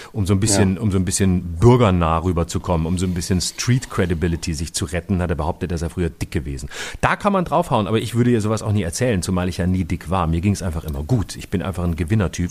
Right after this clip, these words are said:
Speaker 1: immer gewesen. Bei dir aber, glaube ich, du könntest über Fastenkur reden, würde sich keiner trauen, einfach weil du Türke bist. Wäre völlig
Speaker 2: Ich hab
Speaker 1: in
Speaker 2: mal eine
Speaker 1: Ordnung.
Speaker 2: Frage.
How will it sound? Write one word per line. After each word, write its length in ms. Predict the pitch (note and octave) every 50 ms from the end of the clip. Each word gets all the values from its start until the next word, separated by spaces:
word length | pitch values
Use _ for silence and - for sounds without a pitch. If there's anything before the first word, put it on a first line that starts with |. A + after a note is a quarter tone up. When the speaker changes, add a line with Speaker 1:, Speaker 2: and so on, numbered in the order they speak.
| - -
Speaker 1:
immer 220 | - G#2+ G#2 G2+
gewesen. 440 | F#2 F2+ D#2 E2+ F2 F2 F#2+ A#2+ A#2+ - - - - - - - - -
Bei 100 | - A2+
dir 240 | A2 A#2 C#3 F3 -
aber, 380 | - E3 E3 E3+ E3 - - - - _ -
glaube 240 | A#2 A2+ A#2 A#2+
ich, 160 | A#2 - - - -
du 120 | - D3 C#3+
könntest 380 | - A#2 A#2 A#2+ B2 A2 -
über 160 | G#2 G2+ G2
Fastenkur 500 | F2+ - G#2+ G#2 - - F#2 - G2 F2
reden, 220 | E2 F2+ F#2 G2+ F2+
würde 140 | A2 A2+ G#2+
sich 160 | - - -
keiner 260 | - D3 E3 A#3 A3+
trauen, 300 | - - A3 - A2+ -
einfach 240 | - A2+ - C3+ B2
weil 100 | A#2+ B2
du 60 | D3
Türke 300 | - - D3+ - - -
bist. 200 | - - - -
Wäre 220 | - A#2+ C3 C#3
völlig 140 | - F3+ D3+
Speaker 2:
Ich 40 | D3+
hab 60 | E3+
Speaker 1:
in 60 | C#3+ -
Speaker 2:
mal 40 | F#3+
eine 80 | F#3 F3
Speaker 1:
Ordnung. 120 | - -
Speaker 2:
Frage. 320 | - E3+ D3+ A#2 F#2 F2